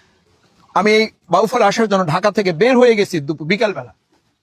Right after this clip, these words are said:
আমি মাকে, মা নামাজ পড়তে ছিলেন, আমি মাকে বলে আসতে পারি না, আমার খালাকে, আমার বাসায় খালা থাকে,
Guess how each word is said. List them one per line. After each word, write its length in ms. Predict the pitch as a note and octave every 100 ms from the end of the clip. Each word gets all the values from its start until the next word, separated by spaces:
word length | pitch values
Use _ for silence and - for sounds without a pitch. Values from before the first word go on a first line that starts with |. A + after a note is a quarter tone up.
| _ _ _ _ _
আমি 220 | F#3 A3
মাকে, 300 | G#3+ G#3+ A#3+
মা 220 | G3 G3+
নামাজ 280 | F#3+ G3+ A#3
পড়তে 240 | A#3 G#3
ছিলেন, 240 | G#3+ G#3 F3
আমি 140 | F#3
মাকে 280 | F3 E3+ F#3 - _ _ _ _
বলে 160 | E3 G#3
আসতে 180 | A#3 A#3+
পারি 160 | A#3+
না, 80 | B3+
আমার 180 | A#3+ G3+
খালাকে, 420 | - F3 F#3+ E3
আমার 180 | C#3 D3+
বাসায় 280 | D3 C#3 D#3+
খালা 220 | - D3+
থাকে, 220 | D#3+ F3